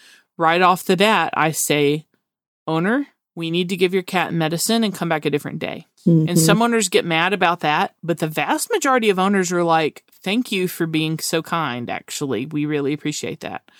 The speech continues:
Speaker 1: And so what we'll do is we'll get a prescription together, plan a time, the kitty cat will come back. We'll try to make it a time when it's kind of quiet.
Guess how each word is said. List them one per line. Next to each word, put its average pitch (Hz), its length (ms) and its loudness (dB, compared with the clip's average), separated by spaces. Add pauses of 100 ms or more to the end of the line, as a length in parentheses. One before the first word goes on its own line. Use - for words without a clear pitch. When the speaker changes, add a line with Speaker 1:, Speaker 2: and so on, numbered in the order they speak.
(160)
Speaker 1:
And 190 200 2
so 165 480 4
what 165 180 0
we'll 170 100 2
do 160 160 2
is 156 160 -2
we'll 156 100 -6
get 151 140 -2
a 147 60 -2
prescription 214 520 -4
together, 196 540 -2 (420)
plan 156 300 -4
a 151 80 -2
time, 202 560 2
the 160 80 0
kitty 160 240 0
cat 156 220 0
will 143 100 -2
come 143 220 -6
back. 170 400 0
We'll 151 100 0
try 160 240 0
to 160 60 -2
make 156 240 0
it 147 80 0
a 151 80 0
time 156 320 -2
when 156 120 -2
it's - 160 -6
kind 135 200 -8
of - 100 -16
quiet. 139 480 -4